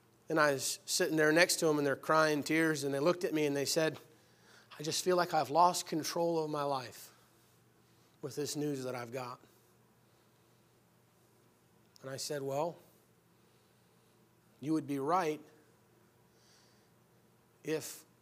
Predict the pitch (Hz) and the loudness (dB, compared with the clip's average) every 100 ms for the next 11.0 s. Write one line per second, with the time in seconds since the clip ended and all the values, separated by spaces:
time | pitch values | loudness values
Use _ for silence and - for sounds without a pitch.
0 | - 135 147 147 165 160 151 151 147 170 | -14 -4 -4 -4 -4 -4 -2 -2 -2 -2
1 | 160 147 147 143 143 156 151 151 147 147 | -2 -4 -4 -4 -6 -6 -2 -2 -2 -4
2 | 151 139 151 151 151 151 151 151 151 156 | -4 -6 -4 -4 -4 -2 -4 -6 -10 -6
3 | 185 196 113 - - _ _ _ _ _ | -4 -4 -8 -14 -20 _ _ _ _ _
4 | _ _ _ _ _ _ _ _ _ _ | _ _ _ _ _ _ _ _ _ _
5 | _ _ _ _ _ _ _ _ _ _ | _ _ _ _ _ _ _ _ _ _
6 | _ - 131 135 143 190 202 175 156 147 | _ -14 -14 -12 -4 0 0 -2 -2 0
7 | 135 143 151 135 135 120 - - _ _ | 0 0 0 -2 -4 -6 -10 -16 _ _
8 | _ _ - 147 151 156 147 143 151 151 | _ _ -14 -8 -4 -2 -4 -6 -6 -6
9 | 151 143 151 135 160 151 139 147 147 135 | -4 -6 -8 -8 -6 -6 -4 -4 -4 -6
10 | 135 131 143 - 135 131 143 139 127 120 | -8 -6 -6 -6 -10 -8 -8 -8 -12 -16